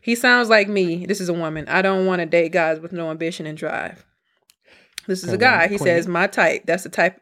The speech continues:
Speaker 1: That's the type I'm compatible with because I'll be paying most or all of the bills." Um, Otis
Speaker 2: Okay.
Speaker 1: says, "You're not
Speaker 2: Mm-hmm.
Speaker 1: happy, nor will you ever be happy with her. Move on, dude." Uh, somebody says, "Leave her alone."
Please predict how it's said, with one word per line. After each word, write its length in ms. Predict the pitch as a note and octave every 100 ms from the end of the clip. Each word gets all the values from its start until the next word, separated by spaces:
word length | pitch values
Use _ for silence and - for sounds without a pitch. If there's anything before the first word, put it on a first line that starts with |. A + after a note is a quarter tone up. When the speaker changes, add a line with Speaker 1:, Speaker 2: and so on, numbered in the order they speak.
| -
Speaker 1:
That's 220 | F#3 G#3
the 60 | A3
type 240 | A#3 G#3
I'm 120 | F#3 F#3+
compatible 560 | G3 G#3+ G3 F#3 F#3+
with 280 | G3 F#3+ F#3+ - - _ _ _
because 440 | G3 F#3+ F#3+ F3 -
I'll 160 | F3
be 100 | F#3
paying 300 | F#3+ G3+ F3+ F3+
most 280 | F3 F3+
or 100 | E3+
all 220 | D3 E3+ E3+
of 100 | D#3
the 80 |
bills." 540 | D#3+ D#3+ C3 A#2 - - _ _ _ _ _ - -
Um, 480 | - - - - F#3 -
Otis 320 | G3+ G3+ F#3
Speaker 2:
Okay. 100 | -
Speaker 1:
says, 320 | F3 E3+ F3
"You're 100 | F#3+ G3
not 160 | G#3
Speaker 2:
Mm-hmm. 80 | G#3+
Speaker 1:
happy, 540 | G3 F#3+ F#3+ F#3 F#3 -
nor 260 | F#3 F#3+ F#3+
will 120 | F3+
you 180 | F3+ E3
ever 220 | F3+ E3+
be 140 | E3
happy 240 | F3+ D#3+ D#3
with 160 | D#3 D#3+
her. 160 | D#3
Move 260 | D#3 E3+ E3+
on, 240 | E3 D#3+
dude." 380 | - - - - - _ _ _ _ _ _ - - _
Uh, 220 | E3+ D#3+ D#3
somebody 260 | E3+ E3
says, 200 | E3 D#3
"Leave 160 | E3 D#3+
her 80 | D#3
alone." 680 | E3 A3 A#3 A#3 A#3 A3